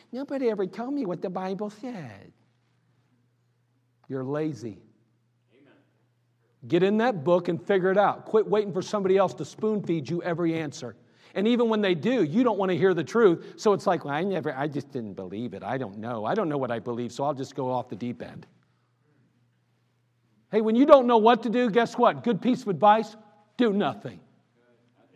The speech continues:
We're all about, "Well, I don't understand what right is, so I'll just do whatever I want until God reveals it." Well, that's good. In the meantime, you've wrecked your life. In the meantime, you've gone the wrong direction. In the meantime,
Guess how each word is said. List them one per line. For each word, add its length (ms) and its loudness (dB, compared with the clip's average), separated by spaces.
We're 140 4
all 120 8
about, 260 6
"Well, 100 6
I 140 12
don't 180 4
understand 420 2
what 120 -2
right 280 8
is, 280 4
so 120 0
I'll 100 6
just 200 -2
do 200 0
whatever 400 2
I 100 6
want 240 0
until 320 -4
God 400 0
reveals 560 -6
it." 220 -20
Well, 60 -10
that's 260 2
good. 160 2
In 60 -2
the 80 -2
meantime, 500 2
you've 160 -4
wrecked 300 0
your 100 4
life. 440 -2
In 120 -10
the 0 -
meantime, 400 4
you've 160 2
gone 240 4
the 80 2
wrong 300 8
direction. 460 6
In 20 -2
the 80 0
meantime, 600 4